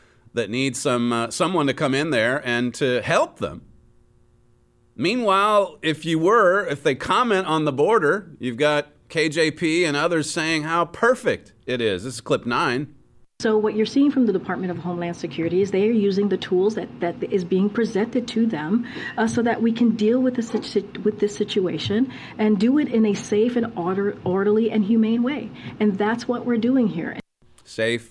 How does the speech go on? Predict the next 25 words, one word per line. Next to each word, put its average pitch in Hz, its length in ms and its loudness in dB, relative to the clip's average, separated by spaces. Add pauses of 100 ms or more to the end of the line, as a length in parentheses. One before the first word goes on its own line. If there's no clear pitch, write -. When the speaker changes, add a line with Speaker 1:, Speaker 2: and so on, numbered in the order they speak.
(120)
Speaker 1:
orderly, 110 600 -2 (320)
humane. 90 600 -6 (160)
That's, 95 340 -4
uh, 95 180 0
how 98 160 -2
she 90 220 -8
sees 87 640 -8
the, 85 340 -6
uh, 82 140 -4
work 95 380 -8
there 90 200 -4
at 82 140 -6
the 82 80 -14
southern 87 400 -6
border, 87 420 -8 (460)
as 95 180 -4
migrants 101 520 -4
are 90 100 -2
flooding 135 560 -2
into 120 240 -2
the 101 100 -6
nation, 117 540 -4
filling 151 420 -2
up 139 180 -2
hospitals, 123 840 -2